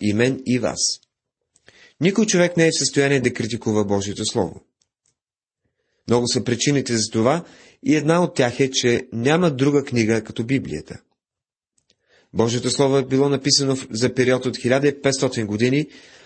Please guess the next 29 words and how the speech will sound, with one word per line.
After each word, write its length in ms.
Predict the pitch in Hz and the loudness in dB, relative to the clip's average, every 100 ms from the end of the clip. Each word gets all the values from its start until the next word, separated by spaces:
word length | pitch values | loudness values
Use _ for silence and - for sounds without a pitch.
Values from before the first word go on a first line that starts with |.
| _ | _
от 200 | - 135 | -2 0
около 300 | 135 131 131 | 0 2 0
четиридесет 720 | 131 - 127 151 147 139 143 | 0 -2 0 2 2 0 -2
и 80 | 139 | 0
пет 200 | 131 127 | 0 0
различни 420 | 123 117 131 135 | -2 0 0 2
автори, 600 | 131 139 - 101 127 131 - - - | 2 2 0 0 0 -4 -20 -14 0
някои 320 | 139 160 170 | 0 2 0
от 100 | - | 0
които 360 | 120 123 123 110 | 0 0 0 0
никога 360 | 110 107 107 | 0 0 0
не 80 | 107 | 0
са 160 | - 104 | -2 -2
чували 340 | 107 92 87 | 0 2 0
за 120 | 90 | -2
останалите. 640 | 92 117 104 69 69 - - _ _ _ _ _ _ _ _ _ _ _ _ - | -2 -2 -2 -4 -10 -14 -20 _ _ _ _ _ _ _ _ _ _ _ _ -6
Въпреки 340 | 85 104 113 | -4 -2 -2
това, 260 | 113 135 - | 0 0 0
те 140 | 127 | -2
всички 360 | 120 131 - 127 | 0 -4 -2 0
са 280 | - 123 | 2 2
в 140 | 120 110 | 2 0
съгласие. 680 | - 120 127 120 - - - _ _ _ _ _ _ _ _ | 0 2 2 2 -2 -4 -14 _ _ _ _ _ _ _ _
Всички 440 | - 143 - 180 - | -2 -2 0 -2 0
преста-, 460 | 127 - 120 - | -4 0 -2 -2
представят 540 | - 110 - 135 131 127 | -6 -2 0 2 2 0
едно 340 | 104 110 120 - | 0 2 0 -2
славно 560 | - 95 87 87 85 - | -2 0 0 -4 -6 -8
спасение. 580 | - 104 - 98 - - | -6 -2 0 -2 -6 -16